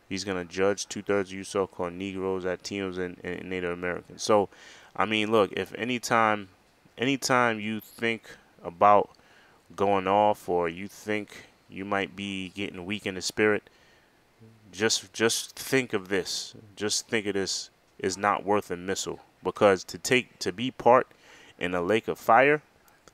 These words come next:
to be part of that, that, that stubble, to be part of what kindles the fire and makes it grow, that's, that's, that should be enough to put fear in anybody. Okay?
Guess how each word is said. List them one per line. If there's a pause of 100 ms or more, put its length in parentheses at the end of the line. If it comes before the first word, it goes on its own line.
(120)
to
be
part
of
that, (100)
that,
that
stubble,
to
be
part
of
what
kindles
the
fire
and
makes
it
grow, (520)
that's,
that's,
that
should
be
enough (160)
to
put
fear (160)
in
anybody. (1500)
Okay?